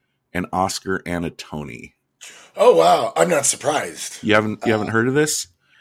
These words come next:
Speaker 2: No, no, but I'm
Speaker 1: There's
Speaker 2: not
Speaker 1: only, like,
Speaker 2: surprised. Yeah.
Speaker 1: there's only, like, twelve of 'em.
Speaker 2: Right, right.
Speaker 1: It's,
Speaker 2: <laughs>
Speaker 1: <laughs> it's really rarefied air.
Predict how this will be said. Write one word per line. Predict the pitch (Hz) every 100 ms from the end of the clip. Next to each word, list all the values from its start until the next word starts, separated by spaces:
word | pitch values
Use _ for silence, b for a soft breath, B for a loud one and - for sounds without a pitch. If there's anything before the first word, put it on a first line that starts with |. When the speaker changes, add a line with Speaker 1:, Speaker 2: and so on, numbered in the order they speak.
| -
Speaker 2:
No, | 127 151 160
no, | 151 165 147 127
but | 131
I'm | 131 143
Speaker 1:
There's | 147 143
Speaker 2:
not | 208
Speaker 1:
only, | 269
like, | 247
Speaker 2:
surprised. | - 131 - - _ _
Yeah. | 139 117
Speaker 1:
there's | 127 120
only, | 170 240
like, | 233 123
twelve | - - 85 117 80
of | -
'em. | - - - _ _ _ _ _
Speaker 2:
Right, | - 113 92
right. | 123
Speaker 1:
It's, | - - - 131
Speaker 2:
<laughs> |
Speaker 1:
<laughs> | 147 117 135 123 131 - -
it's | - 120 - 117
really | 151 190 120
rarefied | 87 95 92 87 90 82
air. | 80 82 71